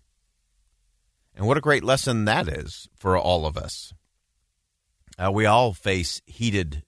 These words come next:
exchanges every day. We all have interaction, whether it's online or in our homes or with our bosses or with our colleagues at work. That there's something to that approach. It was slowly.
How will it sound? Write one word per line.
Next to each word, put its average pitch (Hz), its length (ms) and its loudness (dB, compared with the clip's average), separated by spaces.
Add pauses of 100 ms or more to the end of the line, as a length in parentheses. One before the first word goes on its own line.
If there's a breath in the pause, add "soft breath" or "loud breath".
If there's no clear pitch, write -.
(360)
exchanges 101 760 0
every 90 300 -2
day. 82 440 -2 (640)
We 98 240 0
all 98 200 4
have 98 260 0
interaction, 95 640 0
whether 98 220 0
it's 87 180 -8
online 95 580 0
or 104 120 -2
in 92 140 -2
our 95 200 0
homes 90 540 -4
or 85 100 -2
with 92 160 -2
our 92 160 0
bosses 90 640 -2 (720 soft breath)
or 92 120 -4
with 95 160 0
our 95 140 4
colleagues 92 640 -2
at 101 100 -4
work. 82 480 -6 (1900)
That 95 300 2
there's 104 180 -2
something 175 300 -4
to 139 100 -4
that 120 160 2
approach. 123 540 -6
It 104 160 -2 (120)
was 104 160 -2
slowly. 131 760 0